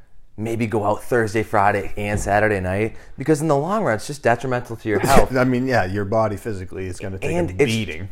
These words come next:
Speaker 2: but
Speaker 1: and it's just, I just know there are people out there that act like they like it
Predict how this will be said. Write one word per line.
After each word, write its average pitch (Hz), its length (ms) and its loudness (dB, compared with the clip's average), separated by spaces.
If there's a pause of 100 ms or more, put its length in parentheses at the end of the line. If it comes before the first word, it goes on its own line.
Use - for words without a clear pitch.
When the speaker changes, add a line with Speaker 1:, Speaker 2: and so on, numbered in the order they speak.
Speaker 2:
but 95 240 -8
Speaker 1:
and 139 200 -2
it's 143 140 -8
just, 143 260 -2 (1000)
I 135 180 8
just 165 220 2
know 113 260 6
there 104 160 6
are 101 40 2
people 110 340 0
out 95 260 2
there 95 140 -2
that 92 180 -2
act 101 300 2
like 107 200 -4
they 104 140 0
like 104 360 0
it 117 280 -4